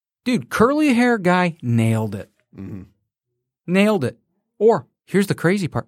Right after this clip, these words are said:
Speaker 1: He is a doctor. In New York, not uncommon.
Speaker 2: Mm-hmm.
Speaker 1: These people, I mean, like, they wanna become celebrities. So they're like, or they wanna become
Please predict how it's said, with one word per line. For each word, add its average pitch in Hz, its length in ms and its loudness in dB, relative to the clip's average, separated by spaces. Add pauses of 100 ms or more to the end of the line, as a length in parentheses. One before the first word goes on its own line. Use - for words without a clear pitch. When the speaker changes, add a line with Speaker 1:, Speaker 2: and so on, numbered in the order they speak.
Speaker 1:
He 247 200 2
is 226 140 4
a 170 40 6
doctor. 113 460 -2 (800)
In 180 100 6
New 208 80 6
York, 196 300 0 (100)
not 143 300 -4
uncommon. 156 560 -4 (160)
Speaker 2:
Mm-hmm. 95 260 -8 (560)
Speaker 1:
These 202 160 2
people, 208 460 -2 (200)
I - 60 -4
mean, 190 160 4
like, 190 160 0
they 190 140 2
wanna 190 220 2
become 190 280 -2
celebrities. 190 480 -4
So 165 80 -10
they're 170 140 0
like, 175 180 -2
or 156 60 4
they 156 80 4
wanna 175 140 2
become 175 360 -2